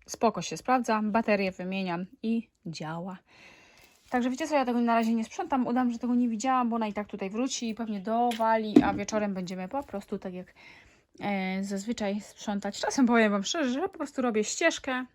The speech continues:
i mówię dobranoc, a na drugi dzień sprzątamy, bo,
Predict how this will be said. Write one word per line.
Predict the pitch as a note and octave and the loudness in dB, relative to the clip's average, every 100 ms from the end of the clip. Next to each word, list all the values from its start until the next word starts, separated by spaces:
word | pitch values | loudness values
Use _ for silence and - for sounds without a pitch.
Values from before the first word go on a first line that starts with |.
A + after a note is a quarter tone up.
| _ _ - - _ | _ _ -20 -20 _
i | A#3+ | -2
mówię | A#3 A#3+ | 0 0
dobranoc, | G#3+ A#3+ C4+ B3+ A3+ | 0 0 0 0 -4
a | - | -6
na | G#3 | -6
drugi | G3+ G3+ F#3+ | -6 -8 -8
dzień | G3+ | -8
sprzątamy, | G3 - F3 F3+ F3+ F#3 | -10 -12 -10 -8 -8 -6
bo, | A#3 A#3 | -2 -2